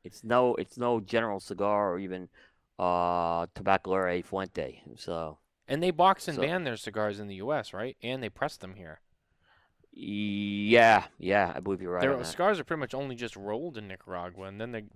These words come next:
Speaker 2: the
Speaker 1: Yep.
Speaker 2: production gets finished here in Miami.
Speaker 1: I believe, I believe so. Uh, some, there may be some stuff that's finished down. I think some of the Damasos may be finished down there,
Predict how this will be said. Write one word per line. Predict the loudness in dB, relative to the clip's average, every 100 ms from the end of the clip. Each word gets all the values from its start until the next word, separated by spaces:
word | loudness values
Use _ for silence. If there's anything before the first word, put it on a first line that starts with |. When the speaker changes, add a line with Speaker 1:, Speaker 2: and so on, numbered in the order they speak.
| _ -4
Speaker 2:
the | -2
Speaker 1:
Yep. | 0
Speaker 2:
production | -2 -2 -6
gets | -14 -12
finished | -8 -8 -8
here | -10 -6 -8 -10 _
in | -14 -10
Miami. | -8 -8 -10 -6
Speaker 1:
I | -4
believe, | 0 -2 -4 -20 _ _ -20 _
I | 4
believe | 4 0 0 -2
so. | 0 2 2 4
Uh, | 6 6 4 0 -8 _
some, | -20 -12 -10 -8
there | -10 -10
may | -10
be | -14
some | -10 -10 -8
stuff | -8 -8
that's | -10 -14
finished | -10 -10 -8
down. | -8 -6
I |
think | -8 -14
some | -10 -8
of | -6
the | -2
Damasos | -2 -2 -4 -8
may | -10
be | -10
finished | -12 -12 -10
down | -8 -8 -10
there, | -14